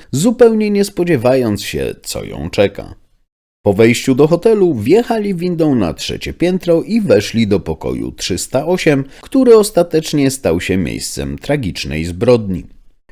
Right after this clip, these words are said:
Gdy nazajutrz Jesse zjechał na dół, Grace również mu towarzyszyła. Tyle tylko, że znajdowała się martwa w walizce.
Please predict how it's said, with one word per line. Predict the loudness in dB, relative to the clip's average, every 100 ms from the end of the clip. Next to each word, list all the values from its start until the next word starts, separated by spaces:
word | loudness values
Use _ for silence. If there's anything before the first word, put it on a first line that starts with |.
| _
Gdy | -4 2 4
nazajutrz | 4 2 0 2 0 -2 -8 -12 -12 -10 0
Jesse | 2 2 0
zjechał | -6 -4 -4 -4
na | -2 0 2
dół, | 0 -2 -12 -14
Grace | 0 2 2 2 4
również | 4 2 2 0 0
mu | -4 -4
towarzyszyła. | -4 -2 -2 -2 0 2 2 0 -6 -20 -20 _ _ _ _ _
Tyle | -2 2 0
tylko, | 2 2 2 2 -2 -2 -6 -8
że | 0 2 2
znajdowała | 2 0 2 0 0 -2 -2
się | -6 -8
martwa | -8 -10 -10 -4 -4
w | -4
walizce. | -8 -2 -2 0 -4 -6 -10 -14